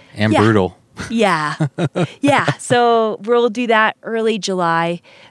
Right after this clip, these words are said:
Speaker 2: Actually, Rue's gonna shoot that, and then Rafa will make a video about that for
Speaker 1: Yeah.
Speaker 2: Gone Racing, their series. The summer's just so short, you can't fit everything, you know? I'm like, <laughs> the Oregon Timber Trail is July tenth, I think. There's a Grand Depart
Speaker 1: That's
Speaker 2: there.
Speaker 1: coming up.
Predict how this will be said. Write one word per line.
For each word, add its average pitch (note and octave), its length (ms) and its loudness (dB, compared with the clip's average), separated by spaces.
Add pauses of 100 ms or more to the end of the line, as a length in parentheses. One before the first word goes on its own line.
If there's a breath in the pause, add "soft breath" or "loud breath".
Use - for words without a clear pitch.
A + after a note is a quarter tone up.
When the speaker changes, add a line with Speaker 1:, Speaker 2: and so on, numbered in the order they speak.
Speaker 2:
Actually, G#3+ 320 -2
Rue's G#3+ 240 0
gonna A3+ 120 0
shoot - 280 -2
that, A#3 240 2
and G#3 120 -2
then F#3+ 300 -2
Rafa G3 300 -2
will F#3 180 0
make F#3 220 -6
a - 20 -4
video E3+ 600 -4 (280 soft breath)
about E3+ 320 -2
that C#3+ 240 -10
for E3+ 180 -8
Speaker 1:
Yeah. F3+ 120 -2
Speaker 2:
Gone E3 180 -4
Racing, D#3+ 520 -6 (220)
their E3+ 140 -6
series. E3 640 -8 (340 soft breath)
The A3+ 180 0
summer's D4+ 420 -2
just C4+ 220 -6
so A#3 180 2
short, C4 300 -2
you A3+ 80 -6
can't A3 280 -4
fit A3+ 140 -2
everything, A3+ 480 -2
you F#3+ 100 0
know? F#3+ 140 2
I'm G3+ 80 0
like, F#3+ 180 -2 (220 loud breath)
<laughs> - 200 -18
the A#3 140 2
Oregon A3+ 360 0
Timber A#3+ 280 -2
Trail A3 520 -4 (280)
is G3+ 560 -2
July G3 280 2
tenth, F#3+ 360 -4
I A3+ 80 0
think. A3+ 260 -4
There's G3+ 220 -4
a F#3 180 0
Grand G3 260 -2
Depart F#3+ 260 -2
Speaker 1:
That's F#3+ 200 -2
Speaker 2:
there. F#3 220 0
Speaker 1:
coming F3+ 140 -6
up. C3 60 -8